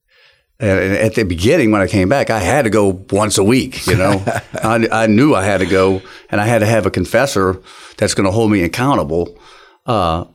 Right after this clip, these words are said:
Speaker 1: you know, but that's, that's years ago.
Speaker 2: So you don't skip around to confessors
Speaker 1: Yeah.
Speaker 2: so they don't recognize your
Speaker 1: No,
Speaker 2: voice?
Speaker 1: no, you, I mean,
Speaker 2: You
Speaker 1: yeah.
Speaker 2: actually do a real one where you go to the same confessor.
Speaker 1: And you're able to draw strength and, uh,
Speaker 2: Sure.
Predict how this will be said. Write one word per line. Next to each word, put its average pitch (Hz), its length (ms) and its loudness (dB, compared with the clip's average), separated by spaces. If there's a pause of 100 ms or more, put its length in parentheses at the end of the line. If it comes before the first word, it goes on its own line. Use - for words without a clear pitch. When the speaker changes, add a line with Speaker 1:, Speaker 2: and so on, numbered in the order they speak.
(220)
Speaker 1:
you - 80 4
know, 117 80 2
but 107 80 0
that's, 127 200 0
that's - 300 -2
years 113 220 2
ago. 120 320 2
Speaker 2:
So 143 60 4
you 131 160 4
don't 131 200 2
skip 131 340 0
around 123 380 2
to 127 100 0
confessors 123 720 0
Speaker 1:
Yeah. 120 80 4
Speaker 2:
so - 20 2
they 117 140 2
don't 123 180 2
recognize 123 480 2
your 135 120 2
Speaker 1:
No, 131 80 4
Speaker 2:
voice? 143 340 2
Speaker 1:
no, 131 280 4
you, 113 200 2
I - 60 0
mean, 113 200 2 (100)
Speaker 2:
You 143 200 0
Speaker 1:
yeah. 139 60 4
Speaker 2:
actually 127 300 2
do 127 180 4
a 120 80 4
real 147 300 4
one 123 180 2
where 120 100 2
you 117 140 2
go 131 400 2 (380)
to 131 120 2
the 117 120 2
same 147 340 2
confessor. 113 500 0 (280)
Speaker 1:
And 190 140 4
you're 175 140 4
able 160 200 2
to 139 80 2
draw 131 260 2
strength 135 500 0
and, 101 220 2
uh, 95 100 2
Speaker 2:
Sure. 101 320 0